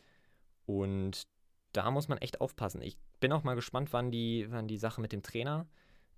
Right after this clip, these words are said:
ähm, ja, konkretere Züge annimmt. Jan-Moritz Lichte ist da ja momentan, äh, Interimstrainer. Gibt genug Gerüchte. Äh, Ante Czovic ist zum Beispiel ein,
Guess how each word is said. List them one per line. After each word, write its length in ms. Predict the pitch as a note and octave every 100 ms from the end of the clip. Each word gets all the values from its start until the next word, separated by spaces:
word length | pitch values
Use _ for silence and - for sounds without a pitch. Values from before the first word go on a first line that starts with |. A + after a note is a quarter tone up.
| - -
ähm, 600 | A#2+ A#2+ A#2+ A#2+ A#2+ B2 - _ _ - - - _ -
ja, 320 | - F2 G2+ G2+ -
konkretere 600 | - G#2+ - A#2 G#2 G#2+
Züge 300 | - C3+ B2+
annimmt. 360 | A2 B2+ C3 - - - -
Jan-Moritz 440 | G#2 A#2 A2+ -
Lichte 280 | A#2+ - B2+
ist 140 | -
da 60 | B2
ja 140 | A#2
momentan, 680 | A#2+ A#2+ B2 B2+ A#2+ A#2+ A#2+ _ _ _ _ _
äh, 220 | A2+ G#2
Interimstrainer. 880 | A2+ B2 B2 A#2+ - - A#2 A#2 A#2 - _ _ _ _ _ _ - _ - _ -
Gibt 260 | A#2 -
genug 260 | B2 B2 B2
Gerüchte. 580 | A#2 A#2 - A#2+ A#2 C3 - -
Äh, 60 | G#2+
Ante 360 | G2 A2 A2
Czovic 360 | - A#2 A#2 -
ist 100 | -
zum 120 | G#2+
Beispiel 480 | G#2+ G#2+ - G#2 G#2 - - - - _ _ -
ein, 640 | G2+ G2 G2+ G2+ G2+ G2